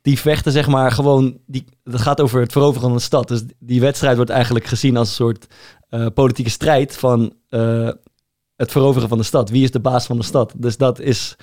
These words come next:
daar zit er nog echt iets achter van, eh, wat, wat meer, wat meer is dan aangeleerde haat of zo. Bijvoorbeeld Boca en, en River Plate, daar gaat ook over... Boca is geloof ik de club van de rijken en River Plate is dan de club van de armen, van de arbeiders.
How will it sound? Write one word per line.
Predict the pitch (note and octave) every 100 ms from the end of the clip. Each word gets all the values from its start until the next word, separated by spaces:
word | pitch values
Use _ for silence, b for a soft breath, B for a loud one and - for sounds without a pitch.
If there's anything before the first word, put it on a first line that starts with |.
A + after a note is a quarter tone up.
| B B
daar | - B2+
zit | D3+ E3
er |
nog | C#3+ G#3+
echt | D#3 C#3+
iets | - -
achter | B2 - B2 C3
van, | B2+ A#2+ A#2+ A#2+
eh, | B2 B2 A#2+ B2+ C3 C#3
wat, | B2+ B2
wat | C3 A#2
meer, | A#2 C3+ C3
wat | B2+ A#2+
meer | C#3 C#3
is | B2+
dan | B2+ B2 A#2+ B B B B B _ _ _
aangeleerde | B2+ C3+ B2+ A#2+ A#2+
haat | A2 B2 B2
of | A#2
zo. | - A2+ -
Bijvoorbeeld | F3+ C#3+ G3 E3+
Boca | C3+ F3 F3 D#3 C3+
en, | C#3 C3+
en | D3 B2
River | D3+ D#3
Plate, | B2+ B2+
daar | B2
gaat | C3 C3
ook | B2+ B2+
over... | A2+ A#2 A2+ -
Boca | A#2 B2 B2
is | A#2
geloof | B2
ik | G#2+
de | A2
club | C3 -
van | A#2
de |
rijken | A#2 B2 C3+ C3 B2+
en | B2
River | A2+ B2+ A#2+
Plate | B2+
is | A#2+
dan | A#2
de |
club | A2+ B2
van | B2 A#2+
de | A#2
armen, | B2 A#2+ B2 A#2+
van | A#2+
de | A#2
arbeiders. | C3 A#2+ A2+ A#2 D3